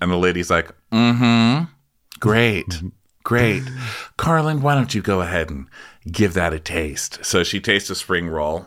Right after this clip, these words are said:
Speaker 1: and Jenny's like, "So far, so good." And Carlin's like, "Ah, maybe need some salt.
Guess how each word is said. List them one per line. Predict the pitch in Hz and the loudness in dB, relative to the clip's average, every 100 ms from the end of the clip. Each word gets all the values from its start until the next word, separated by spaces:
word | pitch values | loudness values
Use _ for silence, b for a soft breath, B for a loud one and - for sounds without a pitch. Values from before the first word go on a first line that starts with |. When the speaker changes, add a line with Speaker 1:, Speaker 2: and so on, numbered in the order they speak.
| _ | _
Speaker 1:
and | 92 92 | -8 -2
Jenny's | 95 92 - | -2 -2 -4
like, | 95 | -4
"So | - 117 | 0 0
far, | 117 117 | 2 2
so | 117 110 | 4 0
good." | 104 - 120 110 - B | 2 4 4 2 -10 B
And | 117 | -2
Carlin's | 127 117 117 117 | 2 2 2 4
like, | 110 - - | 2 0 4
"Ah, | 147 143 135 | 6 6 4
maybe | 143 143 | -2 0
need | 143 135 | -2 -2
some | 117 | -2
salt. | - 104 104 - | 2 2 2 -4